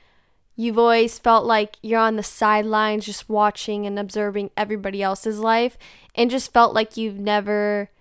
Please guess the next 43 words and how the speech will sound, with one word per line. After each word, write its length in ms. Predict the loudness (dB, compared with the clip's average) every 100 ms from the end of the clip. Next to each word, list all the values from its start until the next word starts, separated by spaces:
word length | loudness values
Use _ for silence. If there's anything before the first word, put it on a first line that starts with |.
| _ -10
could 220 | -4 -4
be 260 | -4 -4 -2
that, 320 | 0 2 0 -2 -12
the 140 | -6
main 340 | -4 -2 -4 -6
person. 600 | -6 -8 -8 -10 -8 -2
Like, 200 | -2 0
you 100 | 0
were 100 | 0
kind 220 | 2 0
of 100 | 0
content, 580 | -4 -4 -4 -4 -4 -8 _ _ _ -2
though, 340 | 0 0 -2
being 240 | -2 0 0
on 100 | 0
the 80 | -2
sidelines, 760 | 0 0 2 2 2 0 -6
yet 300 | -4 -4 -2
you 160 | -6 -8
weren't. 480 | -6 -4 -4 -4 -8 _ _ _ _ _ _ -4
So 140 | -2
that's 120 | -2
kind 260 | -2 0 0
of 140 | 0
where 140 | 0 0
I'm, 320 | 0 -4 -10 _ _
where 320 | -14 -8 -4 -4
I'm 100 | -4
aiming 320 | -6 -6 -6
at. 240 | -6 -6 -8
That's 180 | -12
what 100 | -10
I 120 | -8 -8
mean 320 | -8 -8 -8
by 320 | -10 -10 -12
an 140 | -12 -12
outsider. 640 | -12 -10 -6 -6 -6 -10 _ _ _
So 180 | -8 -4
let's 240 | -2 -2
talk 240 | -4 -4
about 240 | -6 -8 -8
it, 180 | -12 -16
because 480 | -16 -6 -2 -2 -2